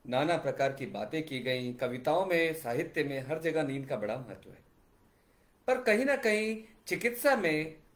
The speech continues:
हम उसको उतनी तवज्जो नहीं दे पाए जितना इसका वो हकदार है। देखिए, क्या होता है कि आपकी जब तक नींद अच्छी ना हो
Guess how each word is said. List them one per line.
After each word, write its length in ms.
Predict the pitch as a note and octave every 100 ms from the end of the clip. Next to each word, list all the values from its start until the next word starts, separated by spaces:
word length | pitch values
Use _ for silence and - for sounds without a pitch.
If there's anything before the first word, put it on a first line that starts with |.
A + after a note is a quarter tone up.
| -
हम 160 | G#3+
उसको 280 | G#3 - A3
उतनी 400 | G#3 F#3 A3+ C4
तवज्जो 440 | G3+ E3 E3+ E3
नहीं 200 | D3+ C#3
दे 120 | E3 A#2
पाए 420 | - G#2+ G2 - - -
जितना 640 | C#3 F3+ G3+ F#3+ F#3+ - - _ -
इसका 260 | D3+ -
वो 200 | D#3 D#3
हकदार 460 | D3 A2 F#2+ G2+ G2+
है। 280 | G2 G2 - - _ _ - - - _ _ _ _ _ _ _ _ -
देखिए, 220 | G#3 C#4
क्या 180 | D4 C#4
होता 260 | A#3 G#3+ F#3
है 280 | A3 - - _ _ _ _ _ - - -
कि 140 | - D3
आपकी 380 | E3 G3+ A#3+
जब 240 | G3+ G3 -
तक 200 | A3+ A3+
नींद 280 | D3+ G3 B3+
अच्छी 240 | F#3+ - D#3+
ना 120 | C3
हो 540 | A#2 A#2+ A#2+ B2 -